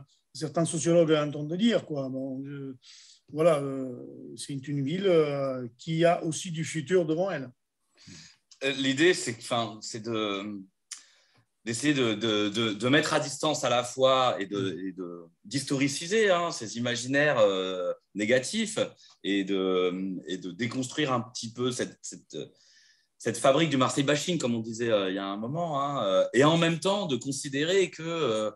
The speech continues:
Speaker 2: euh, les discours enchantés, euh, de réhabilitation et de promotion, euh, systématique de Marseille,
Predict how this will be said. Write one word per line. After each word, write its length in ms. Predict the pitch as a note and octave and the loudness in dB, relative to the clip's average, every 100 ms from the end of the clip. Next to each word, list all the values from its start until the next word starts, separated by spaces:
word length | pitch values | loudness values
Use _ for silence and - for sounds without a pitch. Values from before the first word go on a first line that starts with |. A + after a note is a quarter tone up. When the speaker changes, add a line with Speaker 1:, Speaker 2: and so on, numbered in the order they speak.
| _ _ _ _ | _ _ _ _
Speaker 2:
euh, 440 | - G2 F#2+ F#2+ F#2 | -2 0 -2 -2 -4
les 160 | G#2+ A#2 | -4 -4
discours 380 | B2 - D#3+ | -6 -6 0
enchantés, 800 | D3 C#3+ D3 C#3 D#3 D3+ D#3 D#3 | 2 2 0 -2 0 2 2 2
euh, 100 | C#3+ | 4
de 120 | A2+ A#2 | 2 0
réhabilitation 800 | A#2 A#2+ A#2+ B2+ B2+ A#2+ C#3 | 0 -2 -4 -4 -2 -2 -4
et 60 | C3+ | -4
de 60 | A#2 | -4
promotion, 720 | - A2+ A2 - B2 B2 A2 | -6 -6 -6 -6 -6 0 0
euh, 60 | |
systématique 580 | G2+ - C3+ B2 A2+ B2+ | 0 -4 -4 -4 -4 -6
de 80 | A2 | -6
Marseille, 420 | A2+ A2 F3+ E3+ | -6 0 2 2